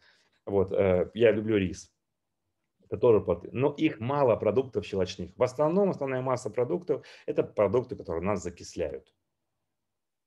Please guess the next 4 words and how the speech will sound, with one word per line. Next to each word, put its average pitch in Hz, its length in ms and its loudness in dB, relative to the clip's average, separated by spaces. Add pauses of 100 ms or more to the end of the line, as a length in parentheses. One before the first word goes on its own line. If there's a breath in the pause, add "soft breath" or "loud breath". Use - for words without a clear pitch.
(920)
Поэтому 156 760 4 (200 soft breath)
нужно 107 600 -2 (100)
что-то 107 280 -2
делать. 87 420 -2